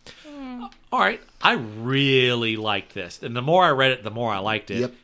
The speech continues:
Speaker 2: And I now, assuming that the rest of her stories
Speaker 3: It's
Speaker 2: are like
Speaker 3: more
Speaker 2: this,
Speaker 3: like this.
Speaker 2: I
Speaker 3: Yeah.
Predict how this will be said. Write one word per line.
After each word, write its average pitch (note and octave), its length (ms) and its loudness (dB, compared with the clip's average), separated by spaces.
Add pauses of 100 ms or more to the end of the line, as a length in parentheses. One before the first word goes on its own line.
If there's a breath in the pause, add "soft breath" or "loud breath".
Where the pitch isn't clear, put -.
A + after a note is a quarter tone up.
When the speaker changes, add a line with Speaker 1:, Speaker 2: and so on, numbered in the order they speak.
Speaker 2:
And A#2 320 0
I B2 140 4
now, C#3+ 640 0 (480)
assuming D#3+ 680 -2
that B2+ 140 -4
the B2 80 -4
rest C3 320 -2
of B2 60 -8
her B2 120 -4
stories A#2+ 380 -2
Speaker 3:
It's A2 60 -4
Speaker 2:
are A2 40 -2
like A2 240 0
Speaker 3:
more C#3 140 8
Speaker 2:
this, C3+ 80 6
Speaker 3:
like C3 200 6
this. C3+ 800 -2
Speaker 2:
I B2 220 4
Speaker 3:
Yeah. A#2+ 60 -2